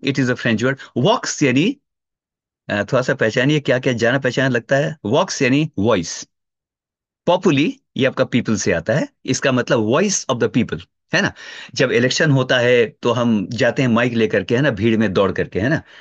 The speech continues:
"हाँ, बताइए, बताइए, आपको कैसा लग रहा है, कौन सी पार्टी जीतेगी?" महंगाई तो बहुत है ना, इंटरव्यू ले रहे हैं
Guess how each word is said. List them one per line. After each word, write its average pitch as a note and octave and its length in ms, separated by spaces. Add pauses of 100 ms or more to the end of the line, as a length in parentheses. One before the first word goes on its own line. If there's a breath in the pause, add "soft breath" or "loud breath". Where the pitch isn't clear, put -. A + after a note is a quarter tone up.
(140 loud breath)
"हाँ, B2+ 180
बताइए, E3+ 320
बताइए, B2 420
आपको G#2 380
कैसा B2+ 260
लग A2 140
रहा G#2 80
है, G#2 60
कौन D3 220
सी D3+ 120
पार्टी B2+ 300
जीतेगी?" F#2+ 440 (180 loud breath)
महंगाई C3 360
तो E3+ 120
बहुत D3 240
है E3 80
ना, G3+ 200 (220)
इंटरव्यू F3 400
ले A2+ 140
रहे E2+ 100
हैं D#2+ 100